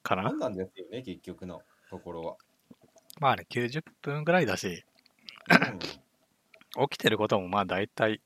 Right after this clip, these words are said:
Speaker 1: 触れたから。
Speaker 2: うん。そうですね。
Speaker 1: うん。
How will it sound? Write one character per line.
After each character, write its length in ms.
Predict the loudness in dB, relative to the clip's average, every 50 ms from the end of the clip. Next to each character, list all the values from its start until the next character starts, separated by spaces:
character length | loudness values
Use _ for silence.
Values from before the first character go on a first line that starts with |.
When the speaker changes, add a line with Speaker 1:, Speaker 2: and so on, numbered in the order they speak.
| _ _ _ _
Speaker 1:
触 200 | -20 -14 -8 -4
れ 140 | -4 -4 -6 _ _ _ _ _ _ _ _
た 140 | -4 2
か 100 | 4 4
ら。 300 | 4 4 0 -2 -4 -10 _ _ _ _ _ _ _ _ _ _ _ _ _ _
Speaker 2:
う 60 | -16
ん。 540 | -14 -14 -12 -12 -14 -14 -14 -18 -20 -20 -20 _ _ _ _ _ _ _ _ -20 _ -20 _ _ _ _ _ _ _ _ _ _ _ _ _ _ _ _ _ _ _ _ _ _ _ _ _ _ _ _ _ _ _ _ _ _ _ _ _ _ _ _ _ _ _ _ _ _ _ _ _ _ _ _ _ _ _
そ 340 | -16 -8 -6 -6 -6 -6
う 80 | -8 -8
で 140 | -6 -6 -6
す 160 | -6 -6 -10
ね。 380 | -8 -8 -8 -6 -6 -8 -8 -6
Speaker 1:
う 60 | -6 -6
ん。 280 | -6 -6 -8 -10 -14